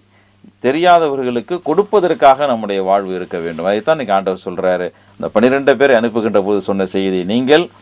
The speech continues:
இந்த செய்தியை எடுத்து செல்லுங்கள்." நமக்கும் அதுக்கு ஆண்டவர் சொல்றார், "நீங்கள் என்னிடமிருந்து பெற்றுக்கொண்ட அந்த நல்ல விஷயங்களை, அனுபவங்களை நீங்கள் எடுத்து சென்று பிறருக்கு கொடுங்கள்.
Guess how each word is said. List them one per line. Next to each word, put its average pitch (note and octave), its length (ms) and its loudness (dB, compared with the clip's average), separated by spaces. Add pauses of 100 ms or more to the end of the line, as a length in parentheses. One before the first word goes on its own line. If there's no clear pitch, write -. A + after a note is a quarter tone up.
(320)
இந்த F#2 160 -6
செய்தியை A#2 420 0
எடுத்து F#2 240 -4
செல்லுங்கள்." D2+ 540 -6 (280)
நமக்கும் B2+ 480 2
அதுக்கு G2 260 0
ஆண்டவர் E2+ 340 -2
சொல்றார், D#2 300 -4
"நீங்கள் D3+ 360 -2
என்னிடமிருந்து A2+ 500 0
பெற்றுக்கொண்ட G#2 720 0
அந்த F2+ 440 -2 (320)
நல்ல A#2 260 2
விஷயங்களை, G2 680 0
அனுபவங்களை G#2 720 0
நீங்கள் G3 260 -2
எடுத்து D3+ 320 -2
சென்று A#2+ 540 2 (280)
பிறருக்கு A#2 440 0
கொடுங்கள். C3+ 420 2